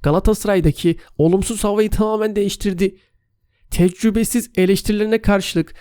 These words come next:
sadece işine konsantre olan Okan Buruk on beş aylık periyotta oyuncularından adeta bir kazanma makinesi yarattı. Üst üste on dört maçtan galibiyetle ayrılan ve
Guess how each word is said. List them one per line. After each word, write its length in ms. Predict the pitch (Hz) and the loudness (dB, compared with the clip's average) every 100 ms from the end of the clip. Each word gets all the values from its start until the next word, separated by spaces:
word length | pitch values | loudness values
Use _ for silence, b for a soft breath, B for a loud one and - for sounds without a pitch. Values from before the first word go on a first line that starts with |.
| b | b
sadece 600 | - 175 190 214 226 214 | -6 -2 0 2 2 0
işine 360 | - - 196 | -4 -6 -2
konsantre 640 | 202 - 190 - 208 202 208 | -2 0 -2 0 -2 0 0
olan 200 | 214 214 | 0 0
Okan 400 | - - 175 185 | -6 -6 -4 0
Buruk 460 | 180 170 - - _ | 2 2 -2 -18 _
on 220 | 165 202 214 | 0 2 2
beş 180 | 214 | 0
aylık 320 | 208 214 220 - | 2 0 0 0
periyotta 580 | 185 175 160 - 170 170 b - | 2 2 0 0 0 0 b -2
oyuncularından 840 | 170 202 208 214 233 226 240 - | 0 2 0 0 0 2 0 -2
adeta 600 | - 202 220 220 226 220 | 0 2 2 2 2 2
bir 100 | 220 | 0
kazanma 460 | 208 202 196 208 208 | 0 2 2 2 2
makinesi 520 | 202 202 202 196 208 | 2 2 2 2 2
yarattı. 540 | 202 196 196 208 190 b b b _ _ _ _ _ - | 2 2 2 0 0 b b b _ _ _ _ _ -2
Üst 280 | 208 208 - | 0 0 -2
üste 240 | 233 - | -2 0
on 400 | 233 - 170 220 | -2 0 -2 2
dört 180 | 233 233 | 2 0
maçtan 440 | 233 233 - 233 214 | 0 -2 2 0 0
galibiyetle 580 | 202 208 202 226 - | 0 0 0 -2 2
ayrılan 440 | 226 220 220 226 175 | 2 4 2 0 2
ve 160 | 156 | 0